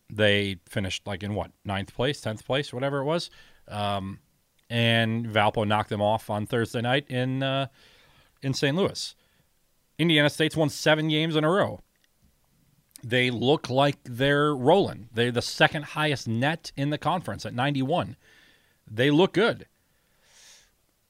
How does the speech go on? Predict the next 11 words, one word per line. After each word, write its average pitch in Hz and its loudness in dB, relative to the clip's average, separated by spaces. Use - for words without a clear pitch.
I 151 4
won't 160 8
do 170 8
it 175 6
again. 104 -4
I 120 4
won't. 135 6
I, 127 2
I'm 135 2
not. 131 2
I, 123 -2